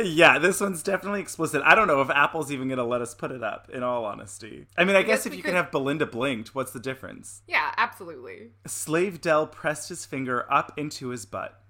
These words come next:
Speaker 1: drew it out to cover it with spit, then slid two fingers all the way in.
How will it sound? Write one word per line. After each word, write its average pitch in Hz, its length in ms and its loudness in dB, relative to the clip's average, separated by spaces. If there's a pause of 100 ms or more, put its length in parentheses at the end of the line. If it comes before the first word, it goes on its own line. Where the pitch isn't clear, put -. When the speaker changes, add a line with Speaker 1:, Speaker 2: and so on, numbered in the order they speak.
(340)
Speaker 1:
drew 135 360 -4
it 190 120 -2
out 139 280 0
to 127 100 -14
cover 135 380 -2
it - 100 -6
with 117 100 -10
spit, - 520 -4 (500)
then 120 180 -4
slid 135 400 -4
two 190 220 -8
fingers 135 540 -2
all 120 340 0
the 123 120 -8
way 113 260 -4
in. - 320 -14